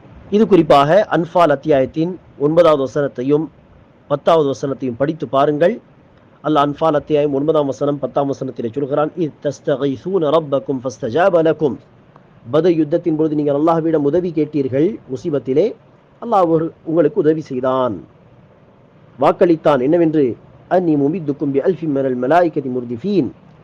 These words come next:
உங்களுக்கு பின்னால் ஓர் ஆயிரம் மலக்குமார்களை அனுப்பி நான் உதவி செய்வேன் என்று. மேலும் அந்த உதவியை அல்லாஹ் இறை விசுவாசிகளுக்கு நற்செய்தியாகவும் அவர்களுடைய உள்ளங்கள் அமைதி பெறுவதற்கு ஒரு வழியாகவும் ஆக்கியிருக்கிறான்.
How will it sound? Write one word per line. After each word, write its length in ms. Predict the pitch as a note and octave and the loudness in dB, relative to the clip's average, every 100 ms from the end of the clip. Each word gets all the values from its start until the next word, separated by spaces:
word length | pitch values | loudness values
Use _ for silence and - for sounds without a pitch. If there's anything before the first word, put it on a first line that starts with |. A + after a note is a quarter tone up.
| - - - | -20 -20 -14
உங்களுக்கு 260 | C#3+ D3 C3+ | -2 -2 0
பின்னால் 500 | D3+ D#3 E3+ G3+ B3 - _ - _ _ - - A2+ | -2 2 4 4 0 -10 _ -20 _ _ -20 -16 0
ஓர் 260 | D#3+ G3+ | 2 6
ஆயிரம் 400 | F3+ F3+ E3+ D3 | 6 4 2 0
மலக்குமார்களை 680 | D3+ - G#3 F#3+ F#3+ F3 E3+ | 0 -2 -2 0 0 0 0
அனுப்பி 260 | D#3 F3 F3 | -2 -2 -2
நான் 120 | F3+ | -2
உதவி 240 | D3 D3 | -2 -2
செய்வேன் 340 | C#3 C3 A#2+ A#2+ | -4 -6 -4 -4
என்று. 200 | G#2+ D#2 _ _ _ - - - - - - - - | -6 -12 _ _ _ -20 -20 -20 -20 -20 -20 -18 2
மேலும் 200 | D#3+ E3 | 4 6
அந்த 220 | D#3 D#3 | 6 4
உதவியை 560 | D3+ F3 D3+ D3+ F3+ - | 4 4 4 4 2 -4
அல்லாஹ் 440 | C#3+ D3 D#3+ F#3 G3+ - - C3 | -4 2 4 4 0 -14 -18 -2
இறை 200 | D3+ D3+ | 0 0
விசுவாசிகளுக்கு 640 | C#3+ D#3+ D3+ D3 C#3+ C3+ | -2 -2 -2 -2 -2 -2
நற்செய்தியாகவும் 920 | B2+ D#3+ G3 F#3 D3+ C#3+ B2 C3 A#2+ - - - - - - | -4 -2 -4 0 2 2 0 -4 -4 -10 -20 -20 -20 -20 -8
அவர்களுடைய 340 | D3 D#3 D#3 D3 | -2 0 0 2
உள்ளங்கள் 500 | G3+ F#3 F3+ C#3 A#2 - - - | 2 2 2 -2 -4 -10 -20 -18
அமைதி 400 | - D3+ A#3+ G#3 | -4 2 2 2
பெறுவதற்கு 520 | F3+ F3 F3 D#3 D#3+ D3 | 0 0 2 0 0 0
ஒரு 100 | C#3 | 0
வழியாகவும் 680 | D3+ G3+ E3+ D#3 D3 A#2 - - - _ - | 2 4 4 2 0 -2 -6 -20 -20 _ -4
ஆக்கியிருக்கிறான். 760 | D3+ D3+ C#3+ B2+ C3+ C3+ C3 | -2 -2 -4 -4 -2 0 0